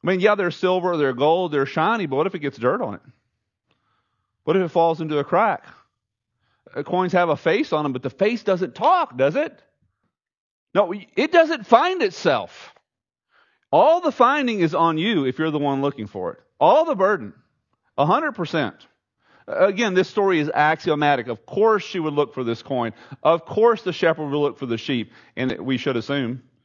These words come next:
Jesus is the thing, the thing that we didn't know. Of course God looks for lost people. Don't you know?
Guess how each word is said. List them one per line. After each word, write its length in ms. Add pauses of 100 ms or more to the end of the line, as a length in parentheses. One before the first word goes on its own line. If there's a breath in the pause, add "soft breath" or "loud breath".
(500)
Jesus 320
is 120
the 100
thing, 320
the 80
thing 200
that 80
we 100
didn't 200
know. 200
Of 160
course 340
God 260
looks 240
for 140
lost 340
people. 360 (2500)
Don't 200
you 140
know? 300